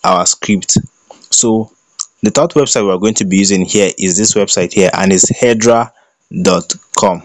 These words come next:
So you can see there, I'm going to leave a link to this website in the description of this video as well, so that it becomes easy for you to be able to follow through this tutorial. Guys,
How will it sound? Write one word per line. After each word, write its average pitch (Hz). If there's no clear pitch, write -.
So -
you 98
can 98
see 113
there, 95
I'm 101
going 185
to -
leave 123
a 113
link 107
to 95
this 107
website 104
in 98
the 95
description 107
of 92
this 101
video 95
as 92
well, 92
so 107
that 101
it 87
becomes 101
easy 117
for -
you 98
to 92
be 92
able 95
to 90
follow 104
through 98
this 92
tutorial. 90
Guys, 127